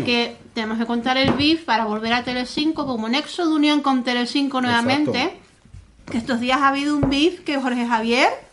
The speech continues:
Speaker 2: de repente ha hecho unas declaraciones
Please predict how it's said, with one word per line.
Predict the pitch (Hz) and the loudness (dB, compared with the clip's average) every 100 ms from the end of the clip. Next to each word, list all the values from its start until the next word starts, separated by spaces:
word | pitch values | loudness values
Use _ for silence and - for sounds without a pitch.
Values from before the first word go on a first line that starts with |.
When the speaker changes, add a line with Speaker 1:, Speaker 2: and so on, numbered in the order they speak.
| - - - - - - - - - - | -20 -20 -20 -20 -20 -20 -20 -20 -18 -2
Speaker 2:
de | 247 | 0
repente | 240 240 247 277 | 0 -2 -2 0
ha | |
hecho | 277 302 | 0 0
unas | 294 277 | 0 0
declaraciones | 262 262 247 247 - 262 285 359 | 0 2 0 0 -2 0 2 2